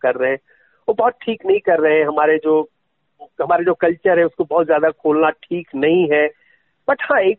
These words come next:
दो लोग ऐसे भी मिले जिन्होंने कहा कि फ्यूचर के लिए अच्छा होना चाहिए, but हाँ, एक लिमिट होनी चाहिए। अब लिमिट के बारे में किसी के पास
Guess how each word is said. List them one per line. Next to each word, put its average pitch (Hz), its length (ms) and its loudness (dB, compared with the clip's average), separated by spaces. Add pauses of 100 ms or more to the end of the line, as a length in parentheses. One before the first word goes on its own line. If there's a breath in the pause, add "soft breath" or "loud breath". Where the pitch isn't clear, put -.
दो 247 100 2
लोग 240 180 0
ऐसे 202 280 2
भी 233 140 -2
मिले 175 320 0
जिन्होंने 233 380 -2
कहा 220 280 -2
कि 254 260 -8 (920)
फ्यूचर 269 640 -2
के 247 140 2
लिए 233 160 -2
अच्छा 202 320 0
होना 175 280 2
चाहिए, 233 280 -2
but 247 200 -2
हाँ, 262 120 0
एक 254 160 -4
लिमिट 214 500 -2
होनी 143 220 0
चाहिए। 117 360 -4
अब 175 220 -4
लिमिट 247 360 -4
के 262 140 0
बारे 214 260 2
में 202 120 -2
किसी 185 280 -8
के 170 120 -2
पास 151 240 -2